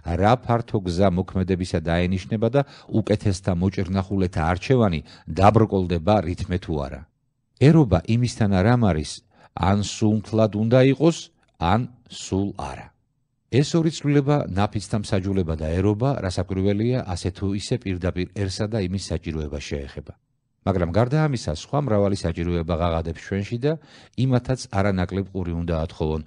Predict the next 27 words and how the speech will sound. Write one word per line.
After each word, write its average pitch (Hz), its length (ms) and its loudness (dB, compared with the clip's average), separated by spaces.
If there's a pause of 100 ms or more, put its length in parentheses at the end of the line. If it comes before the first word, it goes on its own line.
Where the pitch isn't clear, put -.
(140)
თუ - 160 -6
მართლა 90 440 0
და 101 200 -2
სიკეთე - 480 -6
უნდათ 76 320 -6
ქვეყნისა. 76 480 -10 (560)
ჩვენ 165 220 2
იქნება 143 340 2
თავის 117 320 2
დროზე 113 320 4
ვრცლად - 560 -2
ავხსნათ 87 420 -4
ეს 82 140 -6
საჭიროებანი, 90 720 -2
მაგრამ 82 340 -4 (140)
ამჟამად 117 480 0
კი 135 160 -8
მოკლედ 87 440 -4 (120)
ავნუსხავთ. 82 640 -8 (640)
საერო 104 480 4
განათლების 98 480 -2
საქმე 98 320 -4
უნდა 98 240 -2
გადაისინჯოს 113 720 0
და 123 160 -2
ძირიანად 92 560 -2
გადაკეთდეს, 95 600 -2